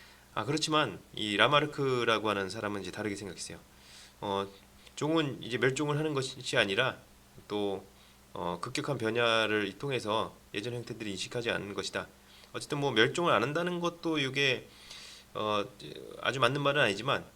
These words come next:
그래도 라마르크는 이 진화를 한다. 음, 그 생-, 종이 변한다. 어, 진화라는 말까지 썼는지 모르겠지만 이제 종이 변한다라는 그런 개념을 가지고 있었던 거죠. 자, 그렇지만은 이제 당시에는 이 종교,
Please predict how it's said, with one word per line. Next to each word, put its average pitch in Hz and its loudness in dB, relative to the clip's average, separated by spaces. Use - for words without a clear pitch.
그래도 131 0
라마르크는 127 2
이 104 -4
진화를 143 2
한다. 101 -2
음, 85 -16
그 98 -12
생-, 147 -8
종이 143 -2
변한다. 143 -2
어, 85 -12
진화라는 117 -2
말까지 104 0
썼는지 139 -8
모르겠지만 98 -4
이제 98 -12
종이 131 -6
변한다라는 107 -2
그런 127 -6
개념을 110 -4
가지고 95 -8
있었던 87 -10
거죠. 82 -10
자, 127 6
그렇지만은 185 6
이제 147 8
당시에는 139 4
이 104 0
종교, 131 0